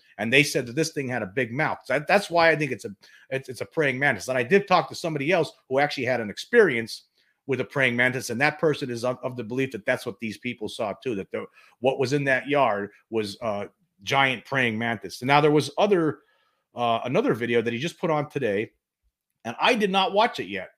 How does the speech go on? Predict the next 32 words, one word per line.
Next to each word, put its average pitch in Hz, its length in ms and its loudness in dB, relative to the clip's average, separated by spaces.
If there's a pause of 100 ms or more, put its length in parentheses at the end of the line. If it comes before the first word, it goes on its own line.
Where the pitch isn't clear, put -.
(100)
And 113 120 -6
I've 120 180 -4
actually, 143 360 -2
I 135 100 -4
saw 202 300 0
it - 100 -4
there, 123 160 -2
and 131 120 -4
I 123 80 -2
says, 127 240 -6
"You 143 80 -4
know 160 120 -2
what? 160 160 2
I'll 127 100 0
watch 147 280 -4
it 131 100 -12
for 139 80 -10
the 123 80 -8
first 151 320 -6
time 135 240 -4
with 117 80 -2
everybody 120 420 -4
else 113 340 -6
on 104 140 -10
the 98 80 -8
podcast 95 540 -8
tonight." 87 220 -14
And 104 60 -10
this 135 140 -6
is 120 80 -12
the 104 100 -10
video. 92 280 -8